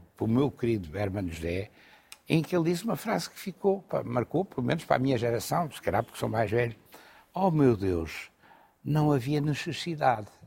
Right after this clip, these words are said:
Eu acho que é a frase que se adequa a esta crise, que não é crise nenhuma, que é uma coisa absolutamente desnecessária. Eu quero é que nós discutamos e que o Presidente da República dê o seu contributo ao Governo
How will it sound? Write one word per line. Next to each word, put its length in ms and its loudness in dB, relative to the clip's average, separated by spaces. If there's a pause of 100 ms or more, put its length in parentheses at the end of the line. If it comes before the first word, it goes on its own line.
(140)
Eu 200 -2
acho 220 0
que 160 -4
é 80 2
a 40 -6
frase 500 -6 (440)
que 80 -14
se 200 0
adequa 500 -2 (100)
a 60 -4
esta 400 0
crise, 420 -2
que 80 -16
não 120 -4
é 100 -4
crise 420 -6
nenhuma, 640 -4
que 100 -16
é 40 -8
uma 160 -8
coisa 260 -6
absolutamente 760 -6
desnecessária. 960 -6 (400)
Eu 140 -4
quero 320 2
é 80 0
que 140 -10
nós 280 -2
discutamos 680 -4
e 80 -6
que 140 -6
o 20 -4
Presidente 320 -6
da 60 -4
República 560 -6
dê 160 -2
o 80 -4
seu 240 -4
contributo 880 -2
ao 100 2
Governo 500 -2